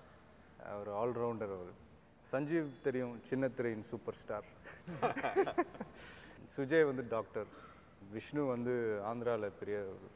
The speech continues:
கிரானைட் business பண்ணிட்டு இருக்காரு. அஹ், மனோஜ் நிறையா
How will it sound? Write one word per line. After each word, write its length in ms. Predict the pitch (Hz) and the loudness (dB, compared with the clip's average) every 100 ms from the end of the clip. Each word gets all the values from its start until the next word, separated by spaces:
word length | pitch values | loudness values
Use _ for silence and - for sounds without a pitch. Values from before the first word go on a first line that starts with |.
| - - - - - - - | -18 -20 -20 -20 -20 -18 -8
கிரானைட் 680 | 101 113 117 101 - 98 95 95 | -4 -2 -2 -4 -4 -4 -4 -8
business 360 | 101 - 101 - | -14 -12 -12 -10
பண்ணிட்டு 280 | 92 92 | -10 -10
இருக்காரு. 360 | 95 90 - - - - - - - - - - | -10 -10 -10 -12 -16 -20 -20 -20 -20 -20 -20 -16
அஹ், 300 | 104 101 101 | -12 -8 -6
மனோஜ் 580 | 110 120 107 101 107 98 | -2 -2 -4 -4 -4 -4
நிறையா 380 | 98 104 104 101 | -2 0 2 0